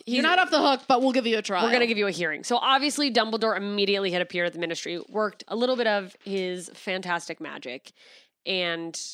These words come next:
Speaker 1: so now there's a hearing, which
Speaker 2: That's hopeful. But
Speaker 1: He's
Speaker 2: at some
Speaker 1: suspended
Speaker 2: point,
Speaker 1: until the
Speaker 2: he
Speaker 1: hearing.
Speaker 2: breaks down everything that's happening
Speaker 1: Yeah, so
Speaker 2: to
Speaker 1: he
Speaker 2: them. He's
Speaker 1: basically
Speaker 2: like,
Speaker 1: starts telling, he's
Speaker 2: "Voldemort's
Speaker 1: like
Speaker 2: back,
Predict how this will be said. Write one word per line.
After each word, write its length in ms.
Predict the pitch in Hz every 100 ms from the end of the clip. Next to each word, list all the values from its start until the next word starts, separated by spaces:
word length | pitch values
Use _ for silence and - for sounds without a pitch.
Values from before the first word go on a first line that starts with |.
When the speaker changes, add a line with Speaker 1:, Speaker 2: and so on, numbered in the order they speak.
| - _ _ _ _ _
Speaker 1:
so 140 | - 202
now 220 | 180 175
there's 200 | 175 160
a 80 | 160
hearing, 480 | - 185 208 254 226
which 540 | 196 - - - - - _ _ _ _ _ _ - _ _ _ _ -
Speaker 2:
That's 180 | 269 320
hopeful. 520 | 294 262 277 285 302 _ _ - - _ 294
But 160 | 285 - -
Speaker 1:
He's 200 | 214 -
Speaker 2:
at 100 | 262
some 160 | - 440
Speaker 1:
suspended 240 | 269 254
Speaker 2:
point, 200 | 370 320
Speaker 1:
until 160 | 302 175
the 60 | 294
Speaker 2:
he 40 |
Speaker 1:
hearing. 120 | 226 247
Speaker 2:
breaks 400 | 269 254 - -
down 560 | 226 214 196 190 185 _ -
everything 520 | 240 202 214 214 196
that's 180 | 170 -
happening 520 | 170 - 165 - - 285
Speaker 1:
Yeah, 180 | 262
so 140 | 180 269
Speaker 2:
to 60 | 330
Speaker 1:
he 60 |
Speaker 2:
them. 100 | 233
He's 140 | 370 247
Speaker 1:
basically 140 | 269
Speaker 2:
like, 80 | 226
Speaker 1:
starts 220 | 220 285
telling, 160 | 311 339
he's 80 | 330
Speaker 2:
"Voldemort's 40 |
Speaker 1:
like 160 | 233 240
Speaker 2:
back, 540 | 247 240 240 240 -